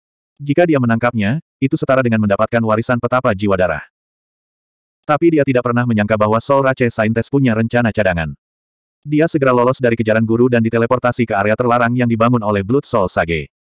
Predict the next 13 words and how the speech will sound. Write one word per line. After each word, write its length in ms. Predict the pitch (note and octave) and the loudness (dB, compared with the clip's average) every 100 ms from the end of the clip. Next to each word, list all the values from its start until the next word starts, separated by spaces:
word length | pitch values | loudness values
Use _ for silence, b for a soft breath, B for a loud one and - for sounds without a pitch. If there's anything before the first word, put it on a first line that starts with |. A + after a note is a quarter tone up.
| _ _ _ - | _ _ _ -4
Bahkan 320 | C#3 C#3 D#3+ | -2 0 0
guru 240 | C#3+ C#3 | 2 0
tidak 240 | C3+ B2 A#2 | 2 0 2
berani 240 | A#2+ C3+ | 0 2
masuk. 320 | A2+ G2 E2+ - _ _ _ _ _ _ _ _ _ | 0 -2 -4 -10 _ _ _ _ _ _ _ _ _
Hal 160 | - D#3+ E3 | -2 0 0
terburuknya 560 | C#3+ C3 C3 C#3 C#3 | 2 0 2 0 0
adalah 160 | A#2+ A#2 | 0 0
orang 240 | A#2 A#2 | 0 -2
suci 240 | B2+ B2 A#2+ | -2 -4 -2
itu 160 | A#2+ | 0
membawa 320 | B2 G#2+ G2+ | 0 2 2
gigolo 320 | G#2 A#2+ C3 | 0 0 2